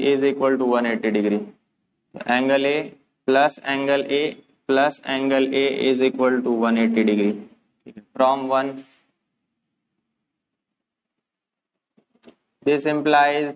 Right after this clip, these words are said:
three angle A is equal to one eighty degree, थ्री से कटा सिक्सटी degree, angle A is equal to sixty degree which is equal to angle B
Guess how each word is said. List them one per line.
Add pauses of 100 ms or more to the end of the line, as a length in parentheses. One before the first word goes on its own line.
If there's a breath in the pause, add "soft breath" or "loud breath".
(240)
three (220)
angle
A (260)
is
equal
to (160)
one
eighty
degree, (280)
थ्री
से
कटा (680)
सिक्सटी
degree, (840)
angle (140)
A (340)
is
equal
to
sixty
degree
which
is
equal
to
angle
B